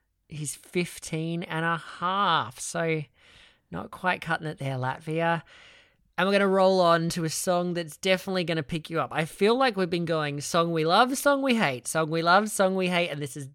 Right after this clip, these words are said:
definitely, I will stake my life on it, a song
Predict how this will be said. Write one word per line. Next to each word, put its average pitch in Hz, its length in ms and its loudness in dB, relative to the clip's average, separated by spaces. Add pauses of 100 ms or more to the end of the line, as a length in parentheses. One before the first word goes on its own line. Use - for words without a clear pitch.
(100)
definitely, 147 760 2 (320)
I 190 180 4
will 151 140 -4
stake 160 340 -2
my 143 160 0
life 180 580 4
on 147 160 0
it, 131 160 -6 (400)
a 151 80 -2
song 202 640 2